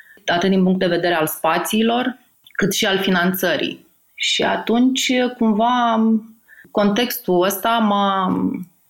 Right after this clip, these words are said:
m-a silit să, să fiu foarte flexibilă.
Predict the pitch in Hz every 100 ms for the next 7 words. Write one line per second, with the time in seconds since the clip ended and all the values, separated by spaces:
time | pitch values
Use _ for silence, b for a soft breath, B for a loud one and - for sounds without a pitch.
0 | _ - 180 196 196 202 196 214 - -
1 | - 185 175 175 175 180 - 185 185 196
2 | 185 185 180 170 160 - 147 127 113 -